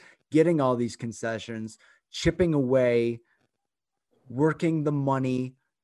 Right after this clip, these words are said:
getting those, they got those legal fees paid for, which is very significant.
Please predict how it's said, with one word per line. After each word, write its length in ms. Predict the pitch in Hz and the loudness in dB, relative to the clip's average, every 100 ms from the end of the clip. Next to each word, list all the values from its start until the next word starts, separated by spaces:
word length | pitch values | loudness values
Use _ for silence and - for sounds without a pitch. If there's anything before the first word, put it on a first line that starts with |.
| - | -2
getting 200 | 143 165 | 0 2
those, 240 | 165 143 | 2 0
they 140 | 139 131 | -2 -2
got 200 | 139 143 | 0 0
those 240 | 131 104 | -2 -2
legal 360 | 127 139 165 151 | -2 0 0 -2
fees 400 | - 160 165 - | -4 -4 -4 -6
paid 360 | - 156 160 | -6 -2 -2
for, 320 | - 160 156 | -2 0 2
which 240 | 151 139 131 | 2 -2 -4
is 160 | 120 | -8
very 300 | 117 143 143 | -4 -2 -2
significant. 760 | 139 143 131 131 135 135 139 | -4 -8 -8 -8 -8 -4 -4